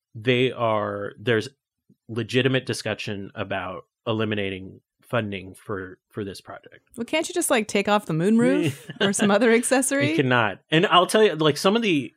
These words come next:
Speaker 1: intricate details of how this works is incredible. It basically has to have, it's these gold-coated beryllium hexagonal structures, and because our limitations of the kind of spacecraft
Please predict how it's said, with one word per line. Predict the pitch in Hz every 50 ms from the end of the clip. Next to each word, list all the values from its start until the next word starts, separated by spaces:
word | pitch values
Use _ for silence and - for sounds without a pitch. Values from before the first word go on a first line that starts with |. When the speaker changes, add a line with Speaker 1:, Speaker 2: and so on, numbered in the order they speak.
| _ -
Speaker 1:
intricate | - 156 - 175 151 151 139 -
details | - 120 120 120 143 131 139 131
of | 120 110
how | 104 - 107 110
this | 113 107 - -
works | 110 113 127 127 -
is | 120 101 113
incredible. | 107 107 - - - 135 120 113 92 92 - - - - - - - -
It | - 139 135 143
basically | 156 165 175 - - 160 - 151 139 127 120
has | - 123 113 - -
to | - 104
have, | 107 101 95 92 98 120 - -
it's | 135 120 - -
these | 123 101 95 98
gold-coated | 101 - 143 147 156 151 147 139 139 - - 131 120 113 110 101 92
beryllium | - 110 101 110 123 135 147 143 135 131 123 113 110 107 - _ _ _ _ _ -
hexagonal | - 151 143 - 156 120 107 117 113 117 127 123 110
structures, | - - - 127 120 113 - - 135 123 123 113 -
and | 113 104
because | 110 107 - 143 127 135
our | 123 120
limitations | 117 120 123 127 123 123 - 127 120 - - 131 123 120 113
of | 107 101 101 110
the | 110 110
kind | - - - - 135 131 131 120
of | 101 -
spacecraft | - - - 131 135 139 139 - - - 139 135 123 120 -